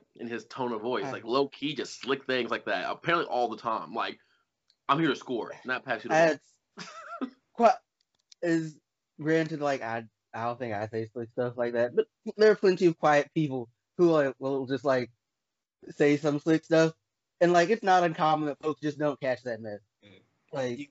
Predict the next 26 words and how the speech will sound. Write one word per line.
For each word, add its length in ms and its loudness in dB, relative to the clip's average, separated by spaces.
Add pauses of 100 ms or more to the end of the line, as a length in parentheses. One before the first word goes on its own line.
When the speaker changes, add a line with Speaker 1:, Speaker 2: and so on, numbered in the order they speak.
Speaker 3:
quiet, 260 -2
but 100 -10
you 60 -16
still 240 -4
an 100 -4
asshole? 680 -4 (720)
<laughs> 0 -
Speaker 2:
kinda, 480 6
yeah. 360 -2 (260)
Or, 60 4
like, 160 6
you 60 0
just 180 2
say 160 4
stuff 320 0
to, 220 -4
to 120 -2
say 240 0
stuff. 360 0 (1300)
Like, 320 -4 (140)
yeah. 320 -4 (560)
Speaker 1:
I 60 -4
love 140 0
Speaker 2:
But 60 8
Speaker 1:
it. 60 8
Speaker 2:
also, 520 6